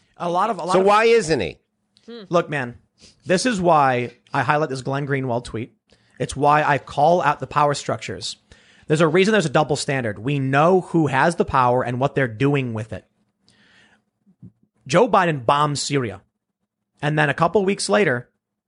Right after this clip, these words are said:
Speaker 1: some guy from Syria who's a loner and messed up goes off the rails. Is there a correlation there? They're ignoring it.
Speaker 2: Yeah.
Speaker 1: They ignore all of this stuff, but they draw
Speaker 2: But
Speaker 1: their own correlations whenever they want.
Speaker 2: if this was Trump, this would be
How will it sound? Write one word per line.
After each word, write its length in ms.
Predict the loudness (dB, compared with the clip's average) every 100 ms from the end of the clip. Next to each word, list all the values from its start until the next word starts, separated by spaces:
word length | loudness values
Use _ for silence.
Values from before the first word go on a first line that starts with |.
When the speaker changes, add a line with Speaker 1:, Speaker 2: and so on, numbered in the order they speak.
| _
Speaker 1:
some 460 | 0 0 0 -6 -4
guy 200 | -2 0
from 200 | 0 -2
Syria 540 | -2 -2 0 0 -2 -4
who's 260 | -4 -2
a 140 | -2 -2
loner 640 | 0 2 4 4 2 2
and 280 | -2 -2 -2
messed 280 | 0 0 0
up 320 | 0 -2 _ _ _ _ _ _ _ _ _ _ _
goes 240 | -4 0
off 160 | 2 2
the 100 | 2
rails. 440 | 2 2 0 -6 -10 _ _ _ _ _
Is 60 | -6
there 80 | -4
a 40 |
correlation 540 | -2 0 2 0 0 -2
there? 240 | -2 -6 _ _ _ _ _ _ _
They're 120 | 0 0
ignoring 360 | 2 0 0
it. 100 | -8 _ _ -6
Speaker 2:
Yeah. 180 | -6 -6 _
Speaker 1:
They 120 | 2
ignore 300 | 2 4 4
all 180 | 4 2
of 80 | 2
this 100 | -2
stuff, 240 | 0 0
but 120 | 0 0
they 80 | 0
draw 280 | 2 2
Speaker 2:
But 40 | 4
Speaker 1:
their 180 | 2 2
own 200 | 2 2
correlations 520 | 2 2 0 -2 -2
whenever 200 | -2 0
they 100 | -2
want. 240 | -4 -8 -4
Speaker 2:
if 120 | -2
this 220 | 0 0
was 140 | -2 -2
Trump, 340 | 0 0 2
this 220 | 0 0
would 120 | -2 0
be 240 | 0 -2